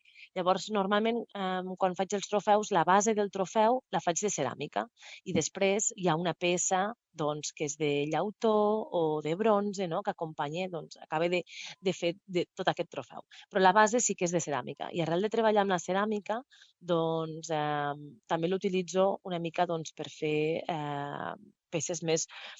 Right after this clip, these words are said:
eh, utilitàries, no?, com vaixelles i, i coses per casa, però sempre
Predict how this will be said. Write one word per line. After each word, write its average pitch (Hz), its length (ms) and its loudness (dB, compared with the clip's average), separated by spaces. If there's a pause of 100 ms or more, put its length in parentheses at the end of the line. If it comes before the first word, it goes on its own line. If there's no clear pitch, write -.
(200)
eh, - 320 -8
utilitàries, 156 760 2
no?, 175 200 -2
com 147 440 -4 (300)
vaixelles 151 840 2
i, 151 120 -6 (720)
i - 100 -12
coses 143 340 -8
per - 160 -2
casa, 143 320 -2 (440)
però 190 200 2
sempre 202 460 2